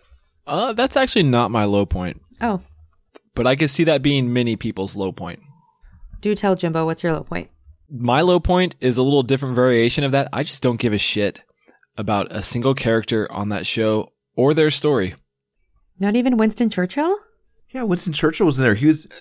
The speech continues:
Speaker 1: Not even Winston Churchill's eighty-four-year-old about to die ass as well.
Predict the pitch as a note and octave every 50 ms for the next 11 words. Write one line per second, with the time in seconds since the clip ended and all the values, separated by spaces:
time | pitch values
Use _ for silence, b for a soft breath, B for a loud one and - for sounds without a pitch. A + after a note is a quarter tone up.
0 | - - B2 A#2+ B2 C3+ D3 D#3 E3 D#3+ E3 D3 B2 B2 C3+ C3+ - D#3 C#3+ C#3
1 | C3+ - - C3+ B2+ - - B2 A2+ A2 G2 - - - A#2 A#2+ B2+ B2+ C3 -
2 | B2 B2 B2 B2 B2 A#2+ A#2 A2+ A2+ A2+ A2+ G2 - - - - G2+ - G#2 G#2+
3 | G#2 A#2+ A2 G#2+ A2 G#2+ G#2+ G#2 G#2 G#2 G2+ G2+ G2+ - G#2+ F#2+ G2 G2 F#2+ F#2
4 | E2 - - -